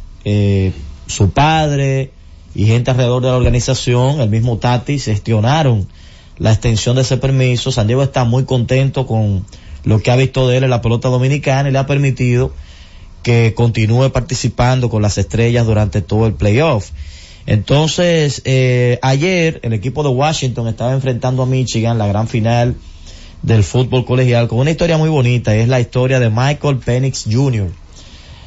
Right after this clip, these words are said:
Él fue cortado, Penix junior, no dio el grado en su universidad original y decidió transferirse a Washington buscando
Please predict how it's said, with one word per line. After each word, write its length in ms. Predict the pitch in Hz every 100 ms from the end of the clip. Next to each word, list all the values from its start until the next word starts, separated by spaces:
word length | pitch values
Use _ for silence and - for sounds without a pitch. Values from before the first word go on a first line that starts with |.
| - -
Él 200 | - 143
fue 180 | 147 185
cortado, 640 | 180 156 - 139 131 113 92
Penix 340 | 110 113 104
junior, 400 | 113 110 107 117 -
no 340 | 104 110 123
dio 140 | 135
el 80 | 131
grado 400 | 127 131 127 120
en 60 | 107
su 200 | - 110
universidad 540 | 107 107 - 110 113
original 500 | 123 131 131 113 120
y 40 | 131
decidió 380 | 131 127 143
transferirse 800 | 156 175 165 156 143 170 190 -
a 40 | 127
Washington 640 | 117 110 98 101 92 98
buscando 640 | 101 - 120 131 135 131